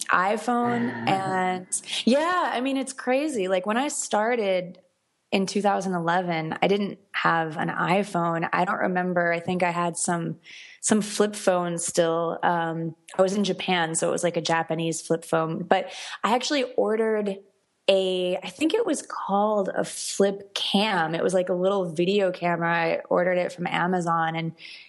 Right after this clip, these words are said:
Speaker 1: you know, that got outdated in, like, six months. And then it was, you know, I ordered a camera, like, a, a really nice camera. I think it, it was, um, it was, like, a, you know, several hundred dollar camera. But nowadays,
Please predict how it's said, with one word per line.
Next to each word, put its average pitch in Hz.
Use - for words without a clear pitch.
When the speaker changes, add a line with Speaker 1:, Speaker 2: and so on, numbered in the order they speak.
Speaker 1:
you 180
know, 170
that 180
got 180
outdated 170
in, 165
like, 165
six 175
months. 170
And 175
then 180
it 190
was, 175
you 185
know, 175
I 180
ordered 185
a 170
camera, 208
like, 170
a, 175
a 180
really 233
nice 185
camera. 180
I 175
think 202
it, -
it 202
was, 180
um, 165
it 349
was, 415
like, 392
a, 294
you 302
know, 202
several 226
hundred 196
dollar 175
camera. 294
But 208
nowadays, 214